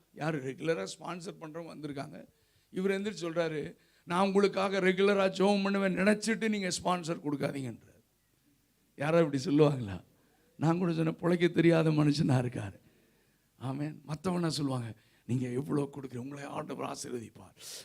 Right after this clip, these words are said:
ஒண்ணு கொடுத்தா நூறு, நூறு கொடுத்தா."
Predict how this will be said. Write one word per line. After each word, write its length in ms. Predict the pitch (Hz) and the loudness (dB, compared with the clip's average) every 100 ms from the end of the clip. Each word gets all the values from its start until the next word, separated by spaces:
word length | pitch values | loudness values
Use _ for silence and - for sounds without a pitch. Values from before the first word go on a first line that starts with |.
| - | -4
ஒண்ணு 260 | 151 175 | -2 -2
கொடுத்தா 380 | 160 165 147 156 | -2 -4 -6 -8
நூறு, 360 | 143 147 143 127 _ _ _ _ _ _ _ _ _ _ | -8 -16 -18 -20 _ _ _ _ _ _ _ _ _ _
நூறு 400 | 156 160 165 151 | -6 -2 0 -2
கொடுத்தா." 300 | 151 - - | -6 -10 -14